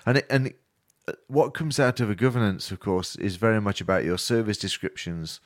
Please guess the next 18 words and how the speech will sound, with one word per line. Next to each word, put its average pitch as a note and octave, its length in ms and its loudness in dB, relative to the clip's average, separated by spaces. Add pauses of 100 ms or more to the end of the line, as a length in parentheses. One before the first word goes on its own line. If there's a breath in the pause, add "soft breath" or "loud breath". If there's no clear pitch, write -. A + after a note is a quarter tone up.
(480 soft breath)
um, E2+ 500 0
for F#2+ 640 2
your, F2+ 640 2
in F2 80 -2
this F#2+ 160 -2
case, F2 240 -4
Microsoft F2 460 -6
three F2 160 -6
six - 240 -12
five, E2+ 400 -8 (580 loud breath)
um, E2+ 400 -8 (160)
and F#2 200 -2
how F#2+ 180 0
you F2+ 160 -2
should F2 240 -8
use F#2+ 260 -6
things. - 320 -14
So, E2 320 -6